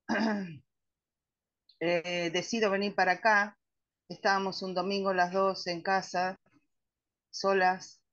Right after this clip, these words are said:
y tuve una conexión muy grande. Para mí era una conexión con el nuevo viaje que yo venía a hacer, que era maravilloso, pero bueno, después con los años descubrí que eso era un aviso de la muerte,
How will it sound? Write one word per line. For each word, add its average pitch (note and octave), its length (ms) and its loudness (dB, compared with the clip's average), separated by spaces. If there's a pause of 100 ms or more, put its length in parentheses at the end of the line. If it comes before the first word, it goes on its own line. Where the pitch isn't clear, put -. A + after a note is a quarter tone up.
(540)
y F3 760 -4
tuve G3 220 2
una E3+ 600 0 (1040)
conexión F3+ 480 0
muy G#3+ 160 2
grande. F3+ 580 0 (320)
Para F3+ 220 2
mí G#3+ 140 2
era G#3 120 4
una F3 180 0
conexión F#3+ 680 -4 (420)
con F3+ 200 0
el F3 100 2
nuevo F#3+ 300 2
viaje G3 420 2
que E3+ 100 -8
yo E3+ 220 -8
venía F3 280 -2
a - 20 -6
hacer, G3+ 440 2
que E3+ 160 -4
era E3 360 0 (340)
maravilloso, G3+ 1000 0 (1040)
pero F#3+ 200 2
bueno, G#3 260 4
después F#3+ 320 -2
con G#3 140 0
los G3+ 180 0
años G3+ 220 2
descubrí F#3 440 -2
que F#3 140 -2
eso F#3 440 2
era F3 260 0
un F3 100 -4
aviso F3 560 -2
de D#3+ 80 0
la D#3 140 2
muerte, D#3+ 580 -2